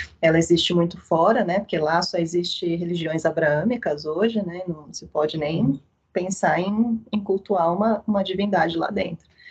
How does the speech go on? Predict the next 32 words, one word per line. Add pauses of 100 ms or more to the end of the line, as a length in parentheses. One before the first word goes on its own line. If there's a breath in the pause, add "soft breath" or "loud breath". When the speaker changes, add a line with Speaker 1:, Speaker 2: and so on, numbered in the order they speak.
(420 loud breath)
Speaker 1:
É, (840)
mas
se
a
gente
pensar (240)
a
importância,
a
influência
que
ele
teve
na
história,
ainda
tem,
né?
Porque (400)
todo
mundo
é
muito
fascinado
pelo
Egito
até
hoje,
né?
As
pessoas
ficam,